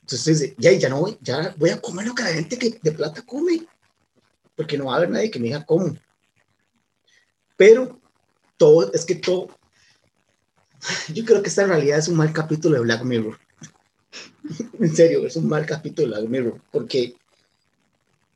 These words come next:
no es tan bonito como parece. De hecho, eh, digamos que, sí, usted dice, "Ay, ya no habría tanta gente haciendo presas." Pues los carros van a quedar ahí tirados en la calle.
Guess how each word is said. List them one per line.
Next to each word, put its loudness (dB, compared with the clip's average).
no 6
es 2
tan -2
bonito 0
como -6
parece. -2
De -2
hecho, 2
eh, -4
digamos 2
que, 6
sí, 2
usted 0
dice, -2
"Ay, 2
ya 6
no 4
habría 4
tanta -2
gente 0
haciendo 2
presas." -2
Pues -18
los -14
carros 2
van 2
a -2
quedar 2
ahí 4
tirados 0
en -6
la -8
calle. -6